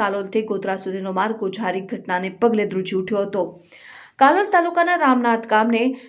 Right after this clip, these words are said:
કરુણાંતના ગોઝારા દ્રશ્યો સામે, સાથે હચમચાવી દેનારા મોડી સાંજની ઘટનામાં રાવળ ફળિયામાં રહેતા જયંતિભાઈ રાવળના ઘરે સાંજના સુમારે રસોઈ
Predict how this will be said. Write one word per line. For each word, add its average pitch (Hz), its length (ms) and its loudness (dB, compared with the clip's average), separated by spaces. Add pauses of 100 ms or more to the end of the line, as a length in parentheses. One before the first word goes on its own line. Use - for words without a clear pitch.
(160)
કરુણાંતના 277 760 4
ગોઝારા 196 400 -4
દ્રશ્યો 202 480 2 (140)
સામે, 196 420 -2 (380)
સાથે 269 360 2
હચમચાવી 247 580 0
દેનારા 226 460 2 (140)
મોડી 196 260 -6
સાંજની 208 480 -6 (460)
ઘટનામાં 233 580 4 (200)
રાવળ 269 420 2
ફળિયામાં 294 360 0
રહેતા 294 300 0
જયંતિભાઈ 214 420 0
રાવળના 220 480 0
ઘરે 208 160 -2 (120)
સાંજના 196 360 -6
સુમારે 196 460 -6
રસોઈ 190 320 -6